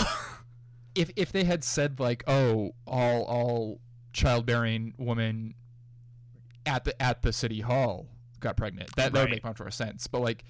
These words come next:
Speaker 2: it j-, just confusing dialogue, and, and, like, one or two lines could have easily cleared that up.
Speaker 1: Yeah, yeah. I mean, still, like, ten at one time is, it seems like a lot.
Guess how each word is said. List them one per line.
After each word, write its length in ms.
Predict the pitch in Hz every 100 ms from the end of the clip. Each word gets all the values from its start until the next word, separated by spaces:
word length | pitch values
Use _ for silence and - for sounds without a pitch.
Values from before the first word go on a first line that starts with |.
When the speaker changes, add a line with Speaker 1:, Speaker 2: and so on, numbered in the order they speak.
| - - - -
Speaker 2:
it 160 | 165 139
j-, 300 | 160 - 190
just 300 | 208 - - -
confusing 460 | 170 - 131 123
dialogue, 380 | 113 107 110 110
and, 120 | 117 -
and, 80 | 120
like, 160 | 117 120
one 180 | 135
or 40 | 139
two 180 | - 117
lines 320 | 104 107 110
could 120 | 107
have 80 | 101
easily 260 | 107 -
cleared 240 | - 107 120
that 120 | 117
up. 160 | - - 113
Speaker 1:
Yeah, 220 | 127 117 - - - -
yeah. 180 | 117 - - - 214
I 60 |
mean, 140 | 240 220
still, 240 | - 175
like, 260 | 147 131 -
ten 220 | 170 156
at 120 | 131
one 160 | 117 117
time 280 | 123 110 110
is, 240 | 107 - -
it 180 | 117 -
seems 280 | 117 120
like 140 | 104 -
a 40 |
lot. 300 | 87 85 80